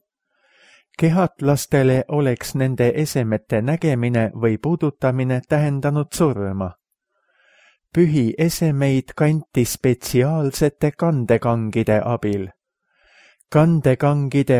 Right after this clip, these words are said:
abil kanti ka koguduse telgis olevat lauda,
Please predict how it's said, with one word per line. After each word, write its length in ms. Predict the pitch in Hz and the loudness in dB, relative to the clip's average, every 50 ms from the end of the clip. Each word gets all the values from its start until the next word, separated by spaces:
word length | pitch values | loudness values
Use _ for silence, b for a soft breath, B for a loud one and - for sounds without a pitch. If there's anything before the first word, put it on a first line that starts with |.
| - - | 2 0
abil 440 | 147 147 - 151 143 127 113 113 110 | -2 -2 0 0 0 0 0 -2 -2
kanti 540 | - 147 151 160 165 156 - _ _ - 135 123 | 0 2 2 2 0 -2 -6 _ _ -2 -2 0
ka 200 | - - 127 123 | 0 0 -2 0
koguduse 680 | - - 160 151 - 139 127 - 131 120 - - 120 113 - | 0 -2 -2 -2 0 -2 -2 0 -2 -2 -2 -2 -2 -2 0
telgis 480 | 151 151 165 156 139 135 127 120 - - | -2 -2 -2 -2 -2 -2 -2 -2 -2 -2
olevat 500 | - 143 127 117 110 110 104 110 - - _ - | 0 0 0 0 0 0 -2 -2 -4 -6 _ -4
lauda, 520 | 139 156 175 175 156 147 143 - 143 143 | -2 0 0 0 0 -2 0 0 -2 -2